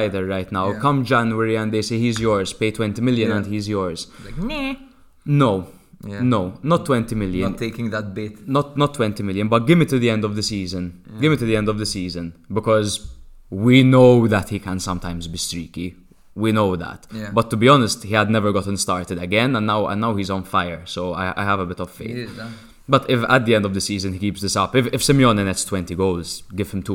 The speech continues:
Speaker 1: me for twenty million, one hundred percent. If he
Speaker 2: Sure,
Speaker 1: nets twenty
Speaker 2: twenty million,
Speaker 1: goals,
Speaker 2: sure. It's a million a goal, eh?
Speaker 1: Yeah,
Speaker 2: <laughs> Uh,
Speaker 1: yeah.
Speaker 2: yeah, I, I think he's been, he's been impressive. I've never quite seen him like this. He's had good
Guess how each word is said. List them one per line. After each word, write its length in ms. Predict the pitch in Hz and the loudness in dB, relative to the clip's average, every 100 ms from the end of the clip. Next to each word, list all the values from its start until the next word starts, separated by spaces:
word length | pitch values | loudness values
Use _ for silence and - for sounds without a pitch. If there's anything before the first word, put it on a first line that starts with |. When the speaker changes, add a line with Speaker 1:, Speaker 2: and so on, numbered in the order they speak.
| 87 | -6
Speaker 1:
me 60 | - | -8
for 80 | 82 | -12
twenty 260 | 82 82 85 | -12 -10 -10
million, 220 | 78 76 87 101 101 | -10 -10 -12 -4 -4
one 100 | 95 | -2
hundred 240 | 101 90 92 98 | -2 -2 -4 -4
percent. 240 | 90 85 95 | -6 -6 -4
If 60 | |
he 60 | 110 | -2
Speaker 2:
Sure, 80 | 107 | 0
Speaker 1:
nets 100 | - | 0
twenty 220 | 110 104 | 2 2
Speaker 2:
twenty 140 | 117 107 | 2 4
million, 180 | 113 104 | 4 4
Speaker 1:
goals, 140 | 98 110 | 0 -4
Speaker 2:
sure. 120 | 107 | -8
It's 80 | 98 | -8
a 100 | 151 262 269 | -10 -10 -8
million 180 | 247 202 | -6 -2
a 60 | 160 | -2
goal, 200 | 107 104 | -4 -8
eh? 20 | 107 - - - 104 | -10 -16 -16 -4 -2
Speaker 1:
Yeah, 100 | 90 | -2
Speaker 2:
<laughs> 40 | 110 | -4
Uh, 380 | 165 - 165 156 - | -6 -4 -4 -4 -6
Speaker 1:
yeah. 40 | 127 - _ _ _ _ - 175 | -8 -16 _ _ _ _ -12 -4
Speaker 2:
yeah, 140 | 156 101 143 175 185 | -4 -4 -10 -8 -6
I, 20 | 180 175 | -6 -6
I 40 | 180 175 | -6 -8
think 180 | 156 131 | -10 -8
he's 180 | 131 110 | -10 -8
been, 160 | 120 117 113 120 | -6 -6 -6 -6
he's 140 | 117 101 | -8 -6
been 80 | 113 107 | -6 -6
impressive. 340 | 104 104 - 117 | -4 -6 -2 0
I've 140 | 139 131 156 | 0 0 -2
never 140 | 131 127 | -2 -2
quite 160 | 120 110 | -4 -4
seen 200 | - 107 107 | -8 -10 -8
him 80 | |
like 180 | 107 92 85 | -10 -10 -12
this. 120 | 101 131 | -12 -10
He's 100 | 135 | -2
had 140 | 160 123 | -2 0
good 100 | 113 | -4